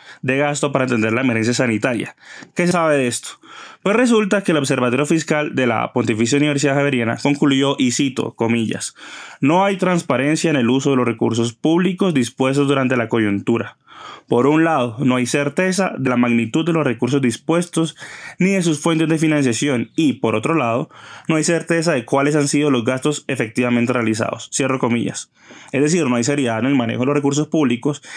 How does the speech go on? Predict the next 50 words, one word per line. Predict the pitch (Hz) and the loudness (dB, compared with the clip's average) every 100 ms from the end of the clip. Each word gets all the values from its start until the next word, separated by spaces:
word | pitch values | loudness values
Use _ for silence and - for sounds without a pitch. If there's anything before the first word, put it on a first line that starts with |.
| - - | -8 -2
ni | 175 | 0
siquiera | 170 - 175 202 | 0 -2 -2 0
en | 202 | 0
contextos | 190 151 139 135 156 | 0 0 0 0 -2
de | 135 | -2
crisis | 131 123 135 | -2 -2 -2
como | 139 139 | 0 0
los | 120 113 | 0 -2
que | |
estamos | 117 113 113 | -2 -2 -2
enfrentando | 131 143 143 143 139 | 0 0 0 0 0
hoy | 139 | 0
en | 139 | 2
día, | 123 123 135 - - - - | 2 0 -4 -14 -18 -10 -2
donde | 151 135 | 2 2
cada | 123 147 160 | 0 -2 0
centavo | 135 113 117 120 | -2 0 0 0
puede | - 135 | 0 0
servir | 131 110 110 107 - _ | 0 0 -2 -4 -10 _
para | 139 135 | -4 -2
salvarle | 117 107 110 | -2 -2 -2
la | 127 | -2
vida | 113 113 170 | 0 -2 -2
a | |
alguien. | 147 - - - - - | -4 -6 -10 -12 -12 -4
Además, | 131 156 135 110 - _ | -2 0 -2 -6 -14 _
para | 120 117 | -4 -4
hacer | 113 117 | -2 -2
a-, | 123 135 - | -2 -6 -6
más | - 123 123 | -2 -2 0
amargo | 131 131 123 127 | 0 0 0 -2
el | 123 | 0
trago, | 117 110 120 - - - - | -2 0 -4 -6 -20 -20 -8
resulta | 135 123 139 156 | -4 0 0 -2
que | - 147 | -2 -2
de | 123 | 0
ese | 127 143 | 0 0
once | 143 143 147 | 2 0 0
por | 143 139 | 0 0
ciento, | 143 127 117 - - _ _ | 0 0 0 -4 -6 _ _
eh, | - 117 117 | -6 -4 -2
seis | 110 135 135 | -2 -2 -2
puntos | 160 156 156 143 | 0 0 0 0
son | 123 117 - | 0 -2 -2
recursos | 139 135 175 170 170 | -4 0 0 2 2
reservados | 156 139 107 120 127 | 0 0 0 -2 -2
para | 156 147 | -2 0
garantías | 117 107 117 | 0 0 0
de | 107 | -2
créditos. | 113 190 185 120 69 - | -2 -2 -2 -4 -8 -12